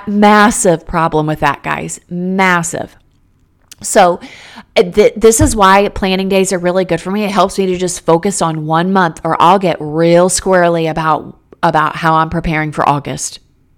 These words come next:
in January. So that planning day is specifically for the next month.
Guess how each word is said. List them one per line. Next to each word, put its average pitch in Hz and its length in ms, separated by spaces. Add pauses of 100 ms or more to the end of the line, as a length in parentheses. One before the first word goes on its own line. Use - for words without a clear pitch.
(380)
in 160 160
January. 151 720 (800)
So - 180
that 196 320
planning 214 420
day 240 240
is 185 120
specifically 196 640
for 202 160
the 180 100
next 170 320
month. 165 300